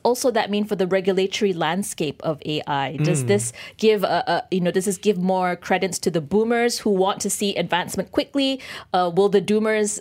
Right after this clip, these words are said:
Speaker 1: I don't know, be relegated to the sidelines because they failed in, in whatever this coup was
Speaker 2: Mm.
Speaker 1: supposed to be? Uh,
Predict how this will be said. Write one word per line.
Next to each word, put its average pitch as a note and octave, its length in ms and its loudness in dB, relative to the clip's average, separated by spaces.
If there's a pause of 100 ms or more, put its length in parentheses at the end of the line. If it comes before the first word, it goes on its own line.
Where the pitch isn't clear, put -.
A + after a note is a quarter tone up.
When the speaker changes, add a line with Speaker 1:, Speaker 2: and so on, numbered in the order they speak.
Speaker 1:
I F3+ 100 2
don't F#3+ 100 -2
know, D#3+ 100 -2
be E3 140 -2
relegated F#3+ 480 0
to F#3 60 -6
the E3+ 100 -6
sidelines G3+ 460 2
because G#3+ 400 0
they G3+ 160 2
failed G#3 460 2
in, F3+ 260 0
in F3 220 -4
whatever F3+ 360 0
this F3+ 260 -4
coup A3+ 240 -2
was G3+ 120 4
Speaker 2:
Mm. - 60 -6
Speaker 1:
supposed - 340 -6
to F#3+ 60 -6
be? G#3+ 240 -2 (460)
Uh, E3+ 220 0